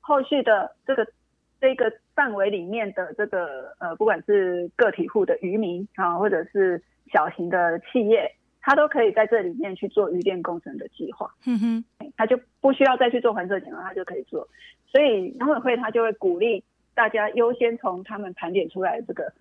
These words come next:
Speaker 1: 比较没有争议的地方来做渔电共生。那之后他们会再滚动检讨，可能再慢慢的去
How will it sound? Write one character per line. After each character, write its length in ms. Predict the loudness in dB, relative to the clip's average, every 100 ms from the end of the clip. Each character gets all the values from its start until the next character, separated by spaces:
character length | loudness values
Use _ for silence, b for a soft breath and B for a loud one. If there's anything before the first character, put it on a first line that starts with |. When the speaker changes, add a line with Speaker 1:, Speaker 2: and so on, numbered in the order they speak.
| b -4
Speaker 1:
比 80 |
较 140 | 2 2
没 100 | 2
有 80 | -2
争 180 | -2
议 120 | -2 -4
的 100 | -4
地 140 | -6
方 200 | -6 -8
来 160 | -8 -6
做 220 | -6 -4
渔 100 | -4
电 160 | -2 -2
共 180 | -2 -8
生。 260 | -12 -16 -18 _ b b 0
那 100 | 2
之 160 | 4 4
后 120 | 4
他 140 | 2
们 120 | 2
会 140 | 0 2
再 160 | 2
滚 180 | 0 -4
动 180 | -4 -6
检 180 | -6 -10
讨， 220 | -12 -14
可 140 | -10 -8
能 120 | -2
再 160 | 2 4
慢 180 | 4 4
慢 160 | 2
的 100 | 0
去 360 | 2 4 4